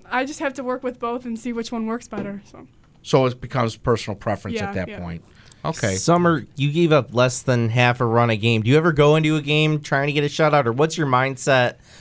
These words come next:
Speaker 3: when you take the circle?
Speaker 1: Um, one pitch at a time. Um, I'm just trying to throw strikes, and if they get a hit, I know the players behind me will make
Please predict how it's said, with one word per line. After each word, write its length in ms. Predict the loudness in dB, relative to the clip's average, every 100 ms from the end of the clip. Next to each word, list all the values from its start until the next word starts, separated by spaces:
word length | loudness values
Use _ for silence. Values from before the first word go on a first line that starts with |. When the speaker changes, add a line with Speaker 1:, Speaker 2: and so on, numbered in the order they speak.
| -6
Speaker 3:
when 140 | -2
you 120 | 0 0
take 280 | 2 0
the 80 | 0
circle? 460 | 0 0 0 -4 -8 -12 -20 -20 _
Speaker 1:
Um, 400 | -2 0 0 -2
one 240 | -2 -2 -2
pitch 220 | -2 -2
at 100 | -2
a 60 |
time. 520 | -2 -4 -6 -6 -8 -10 -14
Um, 600 | -10 -8 -8 -10 -12 -14 -20 -20 _ -20 -18
I'm 160 | -8 -6
just 400 | -6 -6 -8 -10
trying 400 | -6 -4 -4 -4
to 240 | -6 -8 -6
throw 180 | -6 -6
strikes, 520 | -8 -8 -8 -10 -14
and 420 | -8 -8 -8 -10
if 140 | -10
they 100 | -8
get 140 | -6 -6
a 60 |
hit, 160 | -4 -6
I 100 | -4
know 340 | -4 -4 -6
the 160 | -6 -8
players 360 | -8 -8 -8 -8
behind 260 | -10 -8
me 100 | -8
will 80 | -8
make 200 | -8 -10